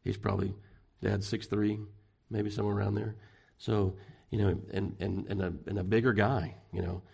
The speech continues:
Um, you know, could he have inflicted some harm, you know, upon that person? That was following him home, you know, sure. Um, but, you know, what,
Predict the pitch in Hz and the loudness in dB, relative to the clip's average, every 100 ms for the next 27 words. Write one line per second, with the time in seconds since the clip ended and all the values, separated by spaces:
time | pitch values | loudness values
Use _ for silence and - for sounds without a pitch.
0 | - _ _ - 104 98 92 - - - | -20 _ _ -4 0 2 2 0 -2 -2
1 | 98 92 107 92 110 104 101 101 113 113 | -2 0 0 2 2 2 0 2 0 2
2 | 107 98 104 92 92 98 98 117 120 131 | -2 -2 -4 -4 -2 -2 0 -2 -2 -6
3 | - _ _ _ - 117 104 104 104 107 | -8 _ _ _ -6 -2 0 0 0 2
4 | 98 104 107 107 - 120 117 113 - - | 0 -2 -2 -2 0 -2 -2 -6 -18 -20
5 | - 117 - 95 - - 101 104 104 101 | -4 0 0 0 -2 0 2 2 2 2
6 | 101 113 127 104 98 98 143 160 95 85 | 2 2 2 0 -2 -2 -2 -2 -2 -4
7 | - - _ - 101 95 87 107 101 101 | -16 -20 _ -6 0 0 0 0 -2 -4
8 | - - 107 110 135 | -16 -2 0 4 2